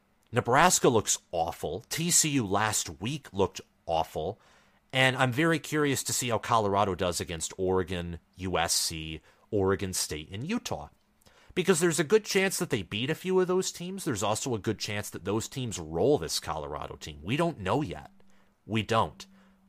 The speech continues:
Um, I think against a team like U S C or against Oregon, if their defensive issues aren't fixed, I think Colorado would match up well with those teams because they both play similar styles of football.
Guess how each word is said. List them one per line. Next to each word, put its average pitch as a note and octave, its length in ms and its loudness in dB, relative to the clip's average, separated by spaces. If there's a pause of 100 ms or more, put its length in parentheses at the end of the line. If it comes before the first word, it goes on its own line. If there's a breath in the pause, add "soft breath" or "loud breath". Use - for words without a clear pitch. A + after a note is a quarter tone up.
Um, F#2+ 400 4
I G2+ 140 4
think A#2+ 180 -4
against A2+ 340 -2
a G2+ 40 -2
team A2 280 -6
like F#2+ 300 -2
U G#2 180 -2
S F#2+ 140 0
C F#2 480 -4 (300 soft breath)
or A2+ 140 6
against G2 380 0
Oregon, G#2+ 440 4
if E2+ 100 -6
their F#2 140 2
defensive G2 480 -4
issues G2+ 420 -2
aren't D#2+ 300 -8
fixed, - 500 0
I A2+ 120 4
think G#2+ 340 -4 (320 soft breath)
Colorado A2+ 480 4
would F#2 180 0
match F2+ 480 -2
up F2+ 160 -2
well D#2+ 540 0 (260 soft breath)
with G2+ 240 0
those F#2 320 2
teams G2 400 -6
because F#2 400 -4
they F2+ 220 -6 (320)
both G#2 300 0
play F#2 440 -2
similar G2 520 0
styles D#2+ 420 -2
of F2+ 80 -12
football. - 520 -4